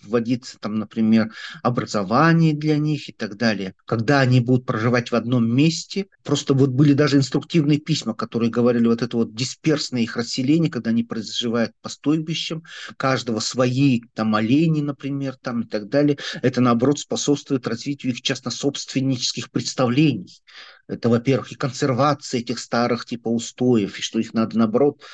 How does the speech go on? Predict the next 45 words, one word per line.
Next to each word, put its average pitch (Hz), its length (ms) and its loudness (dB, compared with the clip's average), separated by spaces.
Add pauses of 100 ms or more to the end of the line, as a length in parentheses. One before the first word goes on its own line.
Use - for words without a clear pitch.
(160)
для 120 100 -6
того, 131 220 0
чтобы 127 300 -4
их 120 140 -4
пропагандировать, 120 1000 -2
для 113 100 -6
того, 123 180 -4
чтобы 113 400 -4 (280)
и 117 60 -2
до 113 120 2
них 123 200 6
довести, 117 440 2
надо, 123 320 2
наоборот, 117 400 2
их 113 100 -4
собирать 113 500 -2
в - 40 -8
одном 104 280 -2
месте, 151 460 2
чтобы - 280 -6
они 104 100 -2
совместно 104 500 -4
проживали. 107 560 0
Только 117 280 -4
тогда 107 380 0
у 139 80 4
них 127 220 -2
появятся, 117 640 0
так - 160 -10
сказать, 104 320 -14 (240)
основы, 127 640 4 (320)
э, 104 240 -2 (160)
совместного 127 920 2
бытия, 120 880 0
там, 113 300 0
единства 127 800 -2
и 117 160 -4
так 95 220 -12
далее, 120 240 -4
и 117 40 -10
так 107 180 -6
далее, 151 240 0
когда 117 340 -2
можно 127 400 0
будет 120 400 -8